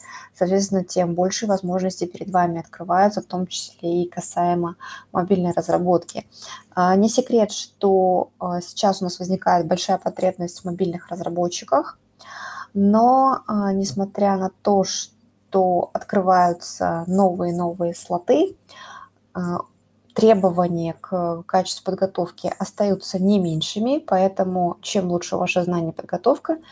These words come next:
тем, а, больше ваши ца-, шансы на трудоустройство в хорошее место и на хороший проект. Итак, а, Otus является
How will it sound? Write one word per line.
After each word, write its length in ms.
тем, 400
а, 180
больше 400
ваши 300
ца-, 320
шансы 560
на 360
трудоустройство 680
в 80
хорошее 540
место 380
и 100
на 80
хороший 360
проект. 380
Итак, 400
а, 460
Otus 400
является 920